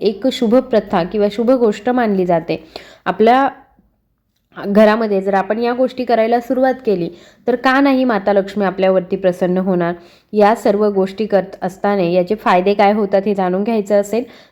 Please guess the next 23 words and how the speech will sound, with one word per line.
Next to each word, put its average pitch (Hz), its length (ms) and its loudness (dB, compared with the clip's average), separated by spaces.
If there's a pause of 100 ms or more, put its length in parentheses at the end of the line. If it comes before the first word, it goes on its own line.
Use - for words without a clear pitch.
(120)
तर 233 80 -2
पुढे 208 280 2
बघा. 170 180 0 (580)
सर्वात 233 260 4 (140)
प्रथम 214 300 -2 (380)
याच्यामुळे 254 540 0
घरामध्ये 214 500 0
सकारात्मक 196 600 0
ऊर्जा 180 260 0
वाढते, 170 560 -4 (240)
धनधान्य 233 640 2
प्राप्त 196 360 0
होतं, 180 320 -2 (360)
कुटुंबामध्ये 196 600 2
सुख 233 340 -2
शांती 214 420 -2
राहते, 180 400 -4 (300)
आरोग्यसुद्धा 190 720 2
चांगलं 190 340 0
राहतं, 202 420 -2 (200)
मन 202 360 2
शांत 202 400 -2
राहतं, 180 340 -2